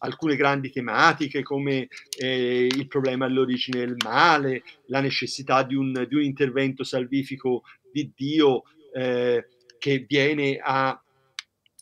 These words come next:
eh, controbilanciare, diciamo, il, il peccato di Adamo. Ci sono altri che invece inseriscono, eh, Paolo più in un'ottica farisaica,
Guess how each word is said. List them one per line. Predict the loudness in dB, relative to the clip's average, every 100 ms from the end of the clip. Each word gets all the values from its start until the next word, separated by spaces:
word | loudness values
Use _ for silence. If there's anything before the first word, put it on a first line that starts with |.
| _
eh, | -8 -4 -2 -2 -4
controbilanciare, | 6 6 8 4 4 4 2 2 6 8 8 4 -2 -12 -20 -16
diciamo, | -8 -4 -4 -4 -6
il, | -4 -2 0 -2 -4
il | -6
peccato | -6 0 0 0 -2
di |
Adamo. | -2 4 6 4 0 -10 _ -6
Ci | -4
sono | 0 2 4
altri | 4 2 -2
che | -4
invece | 0 -2 -2 -4
inseriscono, | -4 -4 -4 -4 -6 -8 -6 -6 -6 -6
eh, | -6 0
Paolo | 2 4 4 0
più | -2 -2 -2 -6 _ -6
in | -4
un'ottica | 0 0 0 -4 -2 -2
farisaica, | -2 -4 2 6 8 6 2 -6 -14